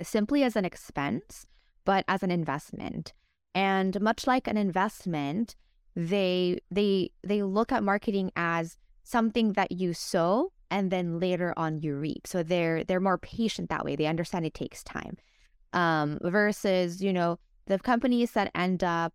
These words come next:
just getting frustrated with marketing and, you know, eventually, like, they don't really grow in the size they want, and eventually, like, they move on, are companies that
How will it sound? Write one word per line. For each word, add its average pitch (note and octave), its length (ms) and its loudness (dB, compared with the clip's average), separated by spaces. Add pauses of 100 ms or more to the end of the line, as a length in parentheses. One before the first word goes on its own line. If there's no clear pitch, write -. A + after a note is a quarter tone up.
(100)
just G3 180 -4
getting G#3+ 260 2
frustrated A#3 920 0 (320)
with E3+ 200 0
marketing A#3+ 680 2
and, F3 320 0 (240)
you G3 80 2
know, E3+ 320 2 (100)
eventually, F#3+ 680 0
like, E3+ 180 -2
they F#3 140 2
don't F3 260 0
really F#3 260 -2
grow E3 600 0 (220)
in E3+ 120 -4
the E3 80 -2
size G3 220 0
they F#3+ 140 2
want, F3 220 2
and E3+ 60 0
eventually, E3 500 -2
like, D#3 180 -4
they D#3 160 0
move D3 220 -4
on, A#3+ 420 4 (240)
are G#3 120 0
companies A3 680 2
that F3 400 0